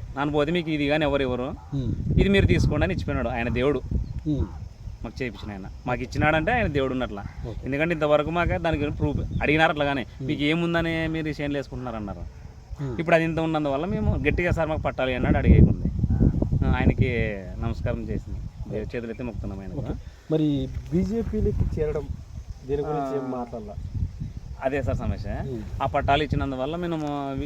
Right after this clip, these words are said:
Speaker 1: ఎంఆర్ఓ సార్ని అడిగినాము,
Speaker 2: మ్మ్.
Speaker 1: ఇది ప్రాబ్లం అన్నారు. ఆ, విఆర్ఓ సార్ని అడిగినాము, సరేలే అంటే మేము మా ఊర్లోకి ఒకరోజు శ్యామన్న వస్తున్నాడని,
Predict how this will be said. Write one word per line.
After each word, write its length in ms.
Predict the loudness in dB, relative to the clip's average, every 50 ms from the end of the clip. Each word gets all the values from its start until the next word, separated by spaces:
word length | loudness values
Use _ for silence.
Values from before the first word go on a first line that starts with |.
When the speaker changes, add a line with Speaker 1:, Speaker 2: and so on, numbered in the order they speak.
| -4 -4 -4
Speaker 1:
ఎంఆర్ఓ 340 | -2 0 2 2 2 2 2
సార్ని 220 | 2 0 0 0
అడిగినాము, 480 | -2 -2 -2 -4 -4 -6 -6 -6 -6 -6
Speaker 2:
మ్మ్. 160 | -6 -6 -8 -8 -8 -6
Speaker 1:
ఇది 120 | -2 -2 0
ప్రాబ్లం 400 | 2 4 4 4 4 2 -2 -2
అన్నారు. 380 | -4 -4 -4 -4 -2 -2 -2 -2 -2 -2 -4 -6 -8 -10 -10 -12 -14 -16 -12 -4 2 4
ఆ, 260 | 6 6 6 4 4
విఆర్ఓ 400 | 4 4 4 4 6 6 6 6
సార్ని 260 | 6 6 4 4 4
అడిగినాము, 400 | 4 6 6 6 4 4 4 4
సరేలే 320 | 4 4 6 4 2 2 2
అంటే 140 | 2 4 6 6 10 10 10 10 10 8 6
మేము 240 | 6 6 4 4 4
మా 120 | 6 6
ఊర్లోకి 520 | 8 10 10 10 12 12 10 12 12 10 10 10 10 10 8 8 8 8 8
ఒకరోజు 500 | 6 6 8 8 6 6 6 6 6 8
శ్యామన్న 500 | 8 8 8 8 8 10 10 10 8 8 4
వస్తున్నాడని, 720 | 0 0 0 -2 0 0 0 0 -2 -2 -4 -4 -6 -6